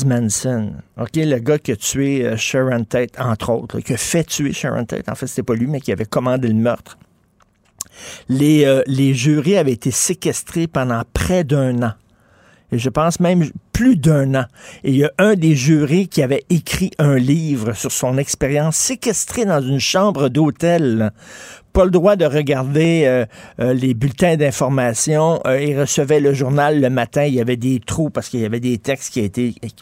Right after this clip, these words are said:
Pendant près d'un an. Eux autres, c'est rien que depuis vendredi, là. Et, euh, ils veulent, ils veulent du pot, puis ils veulent du vin. Et le juge, le magistrat François Dabour, a rappelé que la consommation de produits comme l'alcool et le, le marijuana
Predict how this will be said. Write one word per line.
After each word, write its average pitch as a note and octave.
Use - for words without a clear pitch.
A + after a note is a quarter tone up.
Pendant A#2
près G3
d'un D#3
an. F#3
Eux D3
autres, A#3
c'est D3
rien F#3
que G#3+
depuis D#3+
vendredi, D3
là. A2
Et, D3+
euh, D3
ils B2
veulent, C#3+
ils A2+
veulent B2+
du -
pot, -
puis C3
ils A#2+
veulent C3
du A#2
vin. D#3+
Et C#3
le D3+
juge, G3+
le C#3+
magistrat F3+
François D3+
Dabour, C3+
a B2
rappelé C#3
que -
la C3+
consommation G#3+
de F#3
produits D#3
comme C#3
l'alcool C3+
et D3+
le, A#2
le A#2
marijuana D3+